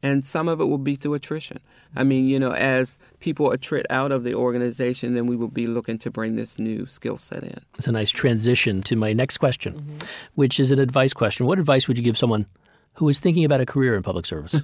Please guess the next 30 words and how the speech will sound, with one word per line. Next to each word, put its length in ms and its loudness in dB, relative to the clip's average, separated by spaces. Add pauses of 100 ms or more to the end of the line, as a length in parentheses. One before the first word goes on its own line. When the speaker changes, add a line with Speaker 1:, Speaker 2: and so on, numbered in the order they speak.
Speaker 1:
<laughs> 0 - (1040)
So, 580 2
you 120 0
know, 140 2
my 220 0
advice 320 -4
would 100 -2
be 140 -4
to 80 -4
do 260 -6
it, 140 -8 (240)
quite 240 -6
honestly. 480 -4
And 100 0
I 80 2
think 220 0
you 80 -4
do 160 2
it 80 0
for 100 -2
yourself 560 -2
as 160 -2
well 160 -2
as 100 -6
you 80 -4
do 160 -4
it 60 -8
for 140 -8
your 160 -8
country. 560 -10